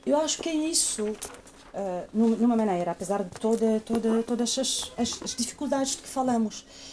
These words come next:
é isso porque, porque nós estamos aqui hoje. Porque ser objetivos não é necessariamente a ob-, a, a obrigação ética mais importante. Tomar posição neste, neste,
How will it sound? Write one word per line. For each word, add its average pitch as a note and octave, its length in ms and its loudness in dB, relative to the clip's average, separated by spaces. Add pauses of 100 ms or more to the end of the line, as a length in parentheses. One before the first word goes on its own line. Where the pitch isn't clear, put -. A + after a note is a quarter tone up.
(380)
é C#4 60 6
isso D#4+ 360 2
porque, C#4+ 460 -2 (200)
porque A#3+ 220 -4
nós C4+ 120 4
estamos C4+ 280 0
aqui C4 340 -2 (260)
hoje. A#3 320 -4 (840)
Porque C4 260 -2 (200)
ser E4+ 260 -2
objetivos C#4+ 840 -2
não D4 220 2
é F4 80 0
necessariamente B3 800 0 (240)
a B3 100 0
ob-, A3+ 300 -4
a, A#3+ 160 -2 (240)
a A#3+ 80 0
obrigação C4 500 0
ética C4 360 0
mais B3 240 2
importante. A#3+ 600 -4 (560)
Tomar E4 280 4
posição G3+ 580 0
neste, F3 300 -6
neste, - 420 -8